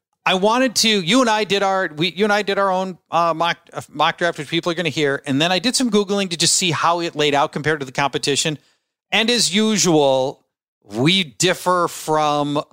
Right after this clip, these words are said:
many other people that are already, that have already done this exercise in some fascinating ways. We'll talk through that a little bit as well.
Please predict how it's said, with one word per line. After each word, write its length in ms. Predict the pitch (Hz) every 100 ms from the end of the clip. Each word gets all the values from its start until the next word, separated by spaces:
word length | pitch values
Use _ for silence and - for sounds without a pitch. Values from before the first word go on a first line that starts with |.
| _
many 400 | 131 139 151 160
other 200 | 156 131
people 300 | 127 147 135 127
that 100 | 123
are 80 | 117
already, 240 | 120 123
that 140 | 120 127
have 80 |
already 280 | 117 127 120
done 260 | 110 123 123
this 180 | 135 -
exercise 720 | 147 - 151 175 160 165 -
in 160 | 143
some 180 | 123 131
fascinating 600 | 151 131 123 131 123 110
ways. 240 | 110 107 117
We'll 80 |
talk 220 | 123 139 123
through 140 | 113
that 180 | 107 104
a 20 |
little 160 | 104 98
bit 160 | 113
as 120 | 107
well. 300 | 131 151 156